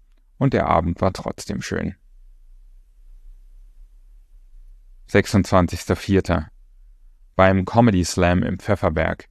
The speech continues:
Die Künstler sind toll, kreativ, wortgewandt,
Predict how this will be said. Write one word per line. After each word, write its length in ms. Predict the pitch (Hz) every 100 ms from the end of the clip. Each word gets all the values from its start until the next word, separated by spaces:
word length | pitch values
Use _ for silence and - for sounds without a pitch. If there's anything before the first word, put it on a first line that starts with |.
| - - - - - - _ 92
Die 80 |
Künstler 400 | - 123 - 104
sind 180 | 90 90
toll, 380 | - 110 87 - _ - -
kreativ, 720 | 117 107 - 120 92 - - -
wortgewandt, 760 | 92 107 - 95 82 85 85